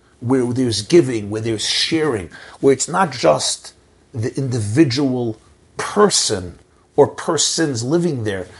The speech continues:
but it becomes a bias, it becomes an infrastructure, a foundation of Kedusha in the world,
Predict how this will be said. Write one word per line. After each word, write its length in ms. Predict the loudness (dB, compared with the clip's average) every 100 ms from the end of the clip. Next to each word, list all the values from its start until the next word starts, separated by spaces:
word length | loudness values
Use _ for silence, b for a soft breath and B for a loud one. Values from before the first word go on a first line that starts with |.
| B B
but 80 | 0
it 80 | 0
becomes 380 | 0 0 0 0
a 60 |
bias, 520 | -4 0 4 4 2 -6
it 140 | -8
becomes 340 | -6 -6 -4
an 160 | -6 -6 -2
infrastructure, 840 | -2 0 -4 -4 -2 -4 -4 -10 -8
a 60 |
foundation 840 | -8 -4 -4 -2 2 2 2 -2 -6
of 140 | -8
Kedusha 480 | -8 -4 -4 -2 -4
in 60 |
the 80 | -4
world, 360 | -2 0 0